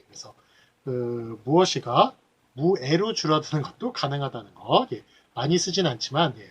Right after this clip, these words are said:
가능하다는 것. 그, 그러니까, 그, 네 이름이 무엇이냐? 네 이름이 무엇이냐? 네 이름이 무애냐? 이것도 가능하다는 거. 네 이름이 무애냐? 이런 것도. 예,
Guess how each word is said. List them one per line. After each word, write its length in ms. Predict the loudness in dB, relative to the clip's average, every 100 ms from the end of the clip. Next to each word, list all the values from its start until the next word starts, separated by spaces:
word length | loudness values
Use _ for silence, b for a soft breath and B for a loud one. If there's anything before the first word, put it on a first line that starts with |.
| -20 -10
가능하다는 520 | -6 -6 -8 -14 -12
것. 240 | -2 -2 -2 _ _ _ _ _ _
그, 640 | 0 2 2 2 2 -2 -8 _ _ _ _ _ _ _ _ _ _ _ -8
그러니까, 340 | 0 4 4 4 _ _ _ _ _ _ _ _ _ _ _ _ _ _ _ _ _ _ -20 B B B -2
그, 300 | 2 4 6
네 80 | 6
이름이 520 | 6 6 4 4 0
무엇이냐? 720 | 2 4 6 4 4 4 4 -4 _ _ _ -4
네 100 | 2
이름이 320 | 6 6 6
무엇이냐? 720 | 6 8 8 8 6 6 4 _ _ _ _
네 100 | -4
이름이 300 | 0 2 2
무애냐? 640 | 2 6 8 8 8 0 -4 _ _ 2
이것도 200 | 4 4
가능하다는 500 | 4 2 0 -4 -10
거. 80 | -8
네 40 | -2
이름이 280 | 0 0 0
무애냐? 720 | 0 2 2 -2 -6 -6 -6
이런 200 | -10 -12
것도. 520 | -16 -20 -12 -6 -6
예, 60 | -8